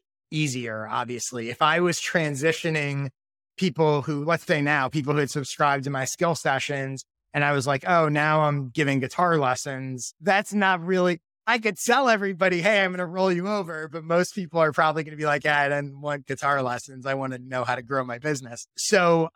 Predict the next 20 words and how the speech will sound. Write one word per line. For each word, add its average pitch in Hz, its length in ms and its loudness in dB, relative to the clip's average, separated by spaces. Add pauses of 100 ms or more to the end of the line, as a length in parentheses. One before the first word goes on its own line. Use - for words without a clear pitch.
I 175 60 -2
think 208 380 0
that's 165 280 2
important. 165 640 -10
And 160 600 0 (760)
if, 233 360 2
but 220 140 2
if 254 140 0
I 208 120 4
did 254 280 0
make 190 200 4
a 160 80 0
drastic 139 460 -2
transition, 127 560 -6
right? 143 200 2
If 165 80 0
I 165 100 4
did 170 260 2
go 160 220 4
from 147 400 0